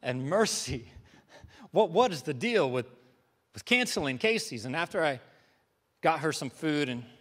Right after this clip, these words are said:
she was able to calm down, we went and talked it over. And as silly as the story might be, I think we all have a Casey's story.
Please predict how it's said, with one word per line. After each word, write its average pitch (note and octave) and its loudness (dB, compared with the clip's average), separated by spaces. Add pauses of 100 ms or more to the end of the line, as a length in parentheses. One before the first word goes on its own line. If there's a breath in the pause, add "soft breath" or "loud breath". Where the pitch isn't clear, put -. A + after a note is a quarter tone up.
(200)
she - -12
was A#2+ -4
able C3 2
to A2 -4 (160)
calm C3 0
down, A#2 2 (1300 soft breath)
we A#2 -6
went C3+ -4
and B2 -10
talked B2 0
it B2 0
over. A#2 2
And G#2 -4 (320)
as F#3 2
silly A#3 6
as E3 4
the E3 0
story E3+ 2
might C3 0
be, D3 2 (220)
I D#3 4
think F3 2
we D3 4
all D#3+ 8
have C#3 4
a - -6
Casey's C3 0
story. A#2 0